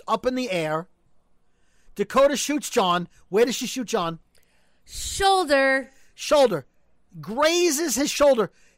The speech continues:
Speaker 1: Like it, it, like,
Speaker 2: Again.
Speaker 1: scrapes his jacket.
Speaker 2: Basically.
Speaker 1: He's eight feet away. She's been shooting people forever.
Speaker 2: With pretty good aim, too.
Speaker 1: So he, so, okay, if you watch it in slow motion, she's got the gun pointed at him, right?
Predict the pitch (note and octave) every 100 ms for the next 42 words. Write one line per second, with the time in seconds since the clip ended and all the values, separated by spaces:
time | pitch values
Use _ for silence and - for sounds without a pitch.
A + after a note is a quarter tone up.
0 | - C4 C4 F#3+ B3+ A3 D4+ C#4+ E4 D4
1 | D4+ E4 - D#4+ B3 - D4+ D#4 - -
2 | - _ _ _ _ _ _ B3 B3 -
3 | G#3 F3 E3 E3 - D4+ A3 - D4+ D#4+
4 | - E4 D#4 D4 D4 B3+ B3+ A3+ C4 -
5 | - E4 C4 - D#4 - B3 - C#4 D#4
6 | D4 E3 - _ _ _ _ _ _ _
7 | _ _ _ B3 C4 D#4 F#4 C4+ A#3 C4
8 | D#4+ E3 A3 C4+ - - _ - C4+ G#3+
9 | D#4+ F4+ - B3 B3+ G3 D3 _ _ _
10 | A3+ - C4+ A#3+ C#4 - F4 C#4 - B3+
11 | A3+ G3 G3+ - B3+ A#3+ _ _ _ _
12 | _ - C4 G#3 D4+ D#4 D4+ C4+ C4+ -
13 | A3+ G3 C#3+ C3 B2+ C#3+ F3+